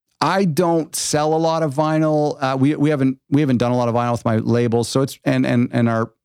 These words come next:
our releases right now are, are kinda older. So we don't sell, uh, we certainly don't sell a hundred at any one time. And so for me to buy a hundred boxes, it would cost me a, well over a hundred bucks. Plus I have to have them shipped here. And then I've gotta keep them somewhere.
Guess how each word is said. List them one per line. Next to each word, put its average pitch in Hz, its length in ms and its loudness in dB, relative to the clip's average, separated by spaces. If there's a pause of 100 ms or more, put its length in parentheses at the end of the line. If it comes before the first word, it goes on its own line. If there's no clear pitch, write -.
(120)
our 120 100 0
releases 120 460 0
right 113 140 0
now 110 140 0
are, 107 180 -2
are 107 100 -2
kinda 110 280 0
older. 117 360 0
So 117 220 -2
we 143 100 2
don't - 200 0
sell, 117 500 -2
uh, 127 80 -2 (120)
we 131 80 0
certainly 151 280 2
don't 123 180 0
sell 117 260 -2
a 95 40 -2
hundred 107 420 0 (460)
at 113 100 2
any 113 160 2
one 107 200 0
time. 110 380 -2 (360)
And 131 120 2
so 143 200 -2
for 156 140 0
me 170 200 2
to 170 100 0
buy 127 360 -2
a 127 80 -2
hundred 117 200 0
boxes, 107 440 -2
it - 20 2
would 107 100 0
cost 120 360 -2
me 113 120 2
a, 107 100 0 (140)
well 143 220 2
over 120 200 0
a - 20 -4
hundred 107 200 0
bucks. 104 220 -2
Plus 127 240 -2
I 120 40 0
have 113 100 -2
to 113 80 0
have 101 80 0
them 101 80 0
shipped - 360 -2
here. 98 300 0 (460)
And 123 160 2
then 143 120 0
I've 127 120 -2
gotta 120 200 0
keep 131 240 -2
them 107 140 0
somewhere. 101 520 0